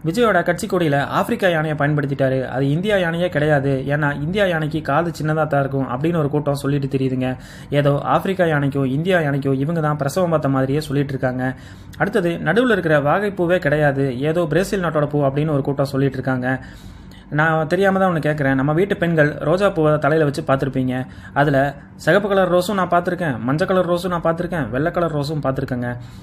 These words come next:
So ரோஜானாலே சிகப்பா தான் இருக்கும் அப்படின்னு சொன்னா எப்படி இருக்குமோ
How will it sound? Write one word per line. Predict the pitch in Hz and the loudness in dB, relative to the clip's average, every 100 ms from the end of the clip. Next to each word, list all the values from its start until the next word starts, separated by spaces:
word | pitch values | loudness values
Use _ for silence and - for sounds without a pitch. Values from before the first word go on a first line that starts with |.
| - | -10
So | - 143 143 | -2 -2 0
ரோஜானாலே | 147 196 220 208 165 165 156 | 0 2 2 2 2 0 0
சிகப்பா | 160 | 0
தான் | 190 185 | 0 0
இருக்கும் | 175 156 156 143 | 0 0 -2 0
அப்படின்னு | 160 | -2
சொன்னா | 147 143 135 | -2 0 0
எப்படி | 131 135 180 | -2 -2 0
இருக்குமோ | 139 127 127 | 0 0 -2